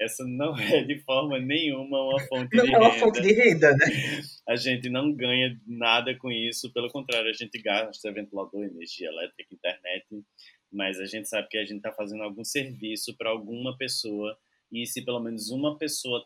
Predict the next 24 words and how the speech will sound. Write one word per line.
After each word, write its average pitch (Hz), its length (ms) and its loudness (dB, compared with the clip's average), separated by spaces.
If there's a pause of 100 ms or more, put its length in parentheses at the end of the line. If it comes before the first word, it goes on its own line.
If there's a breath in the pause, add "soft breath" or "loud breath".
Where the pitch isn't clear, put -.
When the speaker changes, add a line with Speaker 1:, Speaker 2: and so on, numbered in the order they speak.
Speaker 1:
toca, 113 640 -2 (320)
é, 92 320 -6
ou 104 240 2
é 107 60 6 (100)
tocada 101 720 -2 (400)
pelos 104 240 -4
nossos 101 300 -6
episódios 104 560 -4
e 104 80 -8
de-, 101 200 -4 (100)
vem 107 120 -4
dar 98 200 -2
feedback 101 520 -6
pra 101 200 -4
gente, 98 360 -6
a 104 60 -2
gente 101 220 -10
já 101 100 -6
fica 101 320 -12 (220)
completamente, 113 1300 -6
assim, 107 240 -10
safo 107 680 -2
e 113 80 -8
preparado 107 460 -4